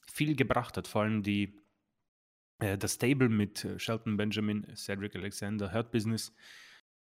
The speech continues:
haben den Titel und sich selbst, also es war diese Gruppierung M V P,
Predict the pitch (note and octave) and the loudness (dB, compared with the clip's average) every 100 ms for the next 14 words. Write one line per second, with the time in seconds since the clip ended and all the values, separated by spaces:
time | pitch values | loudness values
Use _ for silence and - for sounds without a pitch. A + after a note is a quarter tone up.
0 | _ - A2+ B2+ B2 A#2+ - _ - A2 | _ 0 2 2 2 0 -6 _ 0 2
1 | G#2+ F3 E3 C3 D3 C3 - B2 C#3 - | 2 2 2 2 2 0 0 0 0 -2
2 | A#2 A#2 A2+ A#2+ A2+ A2 G#2+ G#2 A#2+ B2 | -4 -2 -2 -2 -2 -2 -4 -4 0 0
3 | B2+ G#2+ G#2 A2 - B2 | 2 0 0 0 0 0